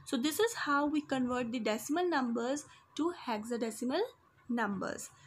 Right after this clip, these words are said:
Now next we have the conversion from hexadecimal numbers to decimal numbers. For this we use multiplication method. We have taken the hexadecimal number as one two E base sixteen and we convert it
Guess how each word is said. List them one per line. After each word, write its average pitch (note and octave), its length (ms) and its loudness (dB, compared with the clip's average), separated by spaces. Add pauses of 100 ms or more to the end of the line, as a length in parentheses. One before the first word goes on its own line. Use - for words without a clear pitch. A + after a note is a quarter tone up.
(180)
Now D4 180 8
next E4+ 420 2
we A4 120 4
have C#4+ 300 2
the C#4+ 60 0
conversion C4 800 0
from A#3+ 420 2
hexadecimal D4+ 840 -2
numbers A#3+ 520 -2 (100)
to F4 180 2 (280)
decimal A3+ 420 -2
numbers. B3+ 480 0 (340)
For B3+ 160 6
this E4 320 0
we E4 80 6
use D4 460 2 (320)
multiplication B3 840 0
method. D#4 440 2 (520)
We B3+ 160 4
have D4 300 0
taken E4 280 0 (400)
the C#4+ 140 4
hexadecimal D4+ 680 0
number B3+ 300 2
as B3+ 320 -2
one C#4 300 2 (100)
two D4 260 0 (240)
E B3+ 300 0 (440)
base B3+ 260 2
sixteen C#4 560 -2
and B3+ 300 0
we C4 80 2
convert C4+ 480 2
it D4+ 120 -2